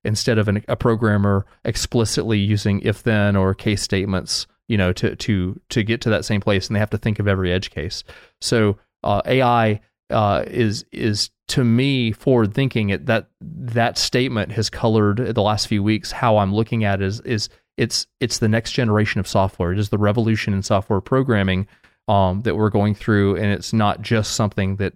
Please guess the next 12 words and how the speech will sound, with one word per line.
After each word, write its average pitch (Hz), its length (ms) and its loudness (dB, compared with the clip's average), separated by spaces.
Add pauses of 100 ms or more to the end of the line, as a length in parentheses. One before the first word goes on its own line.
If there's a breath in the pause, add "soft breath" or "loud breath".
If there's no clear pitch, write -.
that 117 180 -2
belongs 95 340 0
to 110 80 0
the 92 80 0
data 90 240 -2
science 85 460 -4
world. 82 220 -2
It's - 120 -6
a 107 40 -4
fusion 95 440 -4
of 85 80 -12
them. 87 220 -12